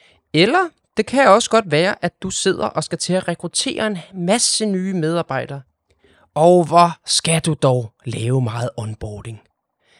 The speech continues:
Derfor er en podcast jo helt fantastisk for dig, så det er derfor, du lytter med. Der er mange, mange, mange gode grunde til at lytte med. Og, øh, uanset hvad du sidder med, så er jeg helt sikker på, at podcast på en eller anden måde skal kunne hjælpe dig med at løse den her udfordring.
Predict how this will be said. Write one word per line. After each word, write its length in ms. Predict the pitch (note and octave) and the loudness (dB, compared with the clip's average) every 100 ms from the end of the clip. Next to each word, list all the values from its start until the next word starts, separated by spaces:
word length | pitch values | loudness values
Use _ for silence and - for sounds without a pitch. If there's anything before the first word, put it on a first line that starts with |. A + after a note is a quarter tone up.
| _ _ _ | _ _ _
Derfor 480 | C4 B3+ - G#3 A3+ - _ _ _ B2+ | 4 4 4 2 2 -4 _ _ _ 0
er 120 | C#3+ | 2
en 100 | F#3+ | 2
podcast 680 | - G#3 - - C4+ C4 D4 | 2 2 2 2 2 4 2
jo 200 | D#4 - _ | 2 -2 _
helt 480 | - E4+ F4+ - | 2 4 4 2
fantastisk 680 | - E4 - C#4 C#4 - B3+ | -2 -4 0 0 0 -2 -6
for 80 | - | -4
dig, 300 | B3 G3+ A3 - - - - | -2 0 -2 -6 -20 -20 -10
så 140 | - | 0
det 100 | G#3+ | 2
er 140 | - | 4
derfor, 160 | F#3+ C3+ | 2 2
du 160 | D3 A#3+ | 0 4
lytter 220 | B3 B2+ | 4 2
med. 180 | A#2+ G#2+ - _ _ _ _ _ _ | 0 -8 -12 _ _ _ _ _ _
Der 60 | F3+ | 4
er 80 | |
mange, 240 | G#3 F#3+ G#3 | 6 4 4
mange, 180 | F#3+ F#3 | 4 4
mange 160 | F3 | 2
gode 180 | E3+ F3 | 2 0
grunde 220 | - D3+ | 0 -2
til 140 | E3 D#3+ | 0 -4
at 60 | |
lytte 160 | D#3 C3 | -4 -2
med. 140 | B2 C3+ _ _ _ _ _ _ | -4 -4 _ _ _ _ _ _
Og, 320 | D3 E3 E3+ - | 8 8 6 2
øh, 200 | D3+ D3 | 2 2
uanset 400 | - A3+ G3 F3+ | 4 4 4 0
hvad 80 | C3+ | -2
du 60 | D3 | -4
sidder 240 | - - | -4 -2
med, 200 | D#3 C#3+ C3+ _ _ _ | -2 -2 -6 _ _ _
så 160 | - | 0
er 40 | E3 | 0
jeg 60 | |
helt 180 | D#3 - | 2 -2
sikker 200 | - D#3 | -2 -2
på, 160 | - D#3 | -2 -6
at 100 | C3 | -2
podcast 480 | C#3 C#3 - C#3 | -2 -2 -4 -8
på 100 | - - | -6 0
en 80 | A3+ | 2
eller 120 | F3 | 2
anden 140 | D#3 | -2
måde 320 | C#3 B2 D3 | -4 -4 -4
skal 160 | D3 C3+ | -6 -10
kunne 200 | - B2+ | -4 -4
hjælpe 160 | A#2 B2 | -2 -2
dig 80 | |
med 80 | C#3+ | -2
at 40 | A#2+ | -4
løse 140 | B2 | -4
den 80 | C3 | -6
her 80 | A#2 | -8
udfordring. 500 | A2 A2+ - B2 | -10 -14 -12 -14